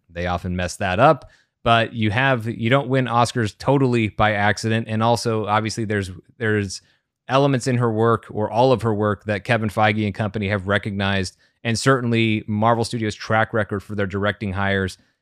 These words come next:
is pretty great so far. So it's, it's pretty easy to trust their choices, but I will also familiarize myself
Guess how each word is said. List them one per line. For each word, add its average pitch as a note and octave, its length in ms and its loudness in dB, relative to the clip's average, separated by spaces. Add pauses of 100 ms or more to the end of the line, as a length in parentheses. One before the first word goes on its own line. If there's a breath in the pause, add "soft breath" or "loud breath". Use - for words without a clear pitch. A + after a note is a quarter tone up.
(120)
is B2 180 0
pretty F3 280 4
great D#3 320 4
so C3 220 0
far. A2 480 4
So G#2+ 300 0
it's, G#2 160 -2
it's A2+ 100 -6
pretty C3 340 -2
easy A#2 200 0
to G#2 80 -2
trust G#2 300 -4
their G2+ 120 -2
choices, G#2 480 -2
but G2 380 0
I G2 100 -2
will G2+ 200 -2
also G2 420 -4
familiarize G2+ 560 -4
myself G2+ 440 -2